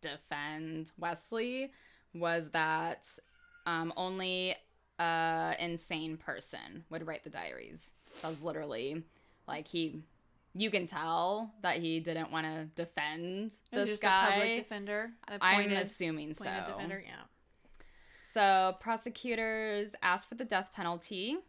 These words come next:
Speaker 1: on Saturday, July fifteenth,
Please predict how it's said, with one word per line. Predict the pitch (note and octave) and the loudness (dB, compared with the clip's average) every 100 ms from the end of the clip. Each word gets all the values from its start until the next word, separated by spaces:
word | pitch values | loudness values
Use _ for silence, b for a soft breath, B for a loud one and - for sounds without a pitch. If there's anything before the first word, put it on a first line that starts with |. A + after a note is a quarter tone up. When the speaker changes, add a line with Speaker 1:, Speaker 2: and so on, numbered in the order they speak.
| _ _ _ _ _ - | _ _ _ _ _ 0
Speaker 1:
on | F3+ F3 F3 | 2 4 2
Saturday, | F3 F3+ F3 F3+ F#3 F3+ | 0 0 2 2 2 0
July | F3 E3+ E3+ E3+ F3 E3+ E3+ - | -2 0 2 4 4 2 0 -4
fifteenth, | F#3+ F3+ - - F3+ E3 F3+ - | -6 -4 -8 -6 -2 -2 -2 -6